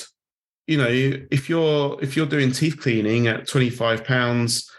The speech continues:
and you do three of them a day, that's seventy-five quid. You could start reducing the amount of dogs that you're doing for clips, the amount of, uh, dog grooming dogs that you're doing, and doing your add-ons instead.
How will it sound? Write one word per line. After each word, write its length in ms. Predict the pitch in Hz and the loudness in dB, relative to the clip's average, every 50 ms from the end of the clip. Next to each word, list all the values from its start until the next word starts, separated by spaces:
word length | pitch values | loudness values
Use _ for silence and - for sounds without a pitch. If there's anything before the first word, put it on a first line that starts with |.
| - - - - - - | -20 -20 -20 -20 -10 -4
and 120 | - 127 123 | 0 0 0
you 100 | 117 104 | 2 2
do 160 | 123 120 113 | 0 0 -2
three 400 | 117 - - - 131 135 127 127 | -2 -6 -6 -2 0 0 2 2
of 100 | 120 110 | 2 2
them 220 | 127 139 147 143 | 2 2 2 0
a 40 | 135 | 0
day, 220 | 131 107 107 110 | 0 0 2 2
that's 220 | 113 120 127 - - | 2 0 0 -2 0
seventy-five 640 | - 127 117 117 113 110 110 - 117 117 113 113 | 0 0 0 0 0 -2 -2 0 0 0 0 -2
quid. 200 | - 151 147 135 | -2 -2 -2 0
You 120 | 139 147 139 | -2 -2 -2
could 180 | - 196 202 | -2 -2 -2
start 360 | - - 185 180 170 - - - | -2 -2 -2 0 -2 -2 -2 -2
reducing 960 | 151 143 135 170 185 208 190 - - 127 113 113 113 127 135 131 - - - _ _ _ - | -4 -2 0 0 0 0 0 0 2 2 2 2 2 2 0 0 -2 -6 -18 _ _ _ -6
the 120 | - 139 | -2 0
amount 240 | 135 143 151 151 151 | 2 2 2 0 0
of 80 | 139 139 | -2 0
dogs 220 | 160 156 135 - - | 0 0 0 0 -2
that 100 | 135 135 | -2 0
you're 120 | 127 127 | 0 0
doing 380 | 131 147 156 151 139 127 120 123 | 0 0 0 2 2 0 0 -2
for 160 | - 131 127 | -2 -4 -2
clips, 500 | - 175 180 - - - - - - - | -2 0 0 0 -2 -2 -4 -4 -4 -2
the 120 | - 131 | -2 0
amount 280 | 127 131 139 143 143 143 | 0 2 2 0 0 0
of, 220 | 127 123 123 - | -2 -4 -4 -4
uh, 240 | 131 127 127 123 123 | -2 0 0 0 -2
dog 280 | 123 - 151 151 139 - | -2 -2 -2 -2 -2 -2
grooming 500 | 127 127 120 113 117 113 110 110 110 - - - - - - - _ - | 0 0 2 2 2 0 0 -2 -4 -8 -16 -20 -20 -20 -20 -10 _ 0
dogs 220 | 120 113 98 - | 0 2 2 0
that 80 | 117 117 | -2 -2
you're 160 | 143 117 113 | -2 -2 -2
doing, 480 | 113 - 147 143 110 101 104 110 120 - | -2 -2 0 0 0 0 -2 -2 -4 -4
and 480 | - 127 123 123 123 - - - 127 | -2 0 0 0 0 -2 -6 -8 -6
doing 240 | 135 143 143 139 135 | -4 0 0 2 2
your 140 | 135 135 135 | 2 0 0
add-ons 440 | 147 170 156 143 110 104 104 95 104 | 0 0 0 0 -2 -2 -2 -2 -2
instead. 480 | 113 113 - - 180 151 - - - | -2 0 0 2 0 0 0 -4 -10